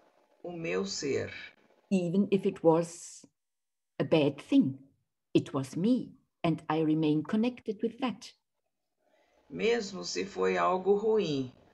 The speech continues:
Speaker 1: fui eu que fiz e eu permaneço vinculado a isso.
Speaker 2: And again, feeling is a total other landscape between thinking and willing.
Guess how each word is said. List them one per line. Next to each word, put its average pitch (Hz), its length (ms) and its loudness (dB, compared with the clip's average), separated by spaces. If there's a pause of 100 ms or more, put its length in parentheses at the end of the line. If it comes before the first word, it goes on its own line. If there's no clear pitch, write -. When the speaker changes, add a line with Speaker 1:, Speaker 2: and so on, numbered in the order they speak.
(160)
Speaker 1:
fui 170 280 -6
eu 185 200 0
que 160 140 -10
fiz - 720 -8 (180)
e 170 140 -6
eu 170 140 2
permaneço 185 960 -2
vinculado 165 1120 -4
a 165 140 -6
isso. - 500 -10 (1200)
Speaker 2:
And 160 160 4
again, 170 360 6
feeling 196 960 0 (360)
is - 380 -2 (100)
a 151 60 -4
total 226 480 -2 (100)
other 190 220 0
landscape 196 880 0
between 202 720 2 (160)
thinking 170 560 0
and 151 160 0
willing. 147 500 0